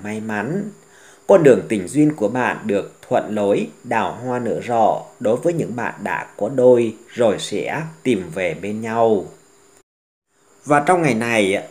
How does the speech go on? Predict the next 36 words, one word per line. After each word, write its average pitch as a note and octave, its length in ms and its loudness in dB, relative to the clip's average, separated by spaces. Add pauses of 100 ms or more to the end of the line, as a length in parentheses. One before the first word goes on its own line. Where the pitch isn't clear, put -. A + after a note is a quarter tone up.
(120)
đối B2 160 2
với G3+ 120 0
những C#3 220 -2
bạn D3 260 0
đang D#3 260 2
còn G#2+ 220 2
độc F2+ 220 -4
thân, C3+ 460 -2 (160)
lịa G#2 220 0
bóng G#2+ 400 -2 (160)
thì - 300 0
cũng G2 200 -4
không C3+ 320 2
nên C3 160 4
sốt G3 260 -6
ruột. A#2 260 4 (420)
Duyên D3+ 260 6
đến B2+ 180 2
muộn D3 280 6 (220)
không C#3 340 0
có D3 100 -2
nghĩa C#3 200 0
là G#2+ 200 -4
duyên B2 320 -2
không C3 380 -2
tới, A2+ 360 2 (380)
bởi G#2+ 240 6
khi D3+ 280 4
duyên D3 340 6
tới, A2+ 360 4 (180)
bạn F#2+ 220 2 (100)
có E3 80 0
đuổi C3+ 360 2
cũng G2 260 -4
chẳng F#2 280 -4
đi. C#3 400 0